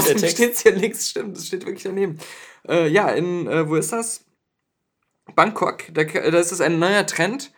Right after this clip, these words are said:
Speaker 1: Äh, Penis-Bleaching. Sich den Penis aufhellen lassen, äh, mit, äh, Lasern. Also, das sind schon mal zwei Sachen. Ich komme ja nicht mal auf die Idee, mir einen Penis aufhellen zu lassen. Aber sagen wir mal so, ich hätte diesen Wunsch.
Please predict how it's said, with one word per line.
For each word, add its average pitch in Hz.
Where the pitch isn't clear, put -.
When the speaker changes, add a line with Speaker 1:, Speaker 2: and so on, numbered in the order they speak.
Speaker 1:
Äh, 151
Penis-Bleaching. 160
Sich 160
den 175
Penis 220
aufhellen 147
lassen, 143
äh, 151
mit, 160
äh, 147
Lasern. 170
Also, 151
das 240
sind 294
schon 277
mal 262
zwei 240
Sachen. 220
Ich -
komme 233
ja 208
nicht 214
mal 202
auf 202
die 185
Idee, 175
mir 180
einen 160
Penis 165
aufhellen 127
zu 127
lassen. 123
Aber 151
sagen 180
wir 185
mal 175
so, 139
ich -
hätte 165
diesen 127
Wunsch. -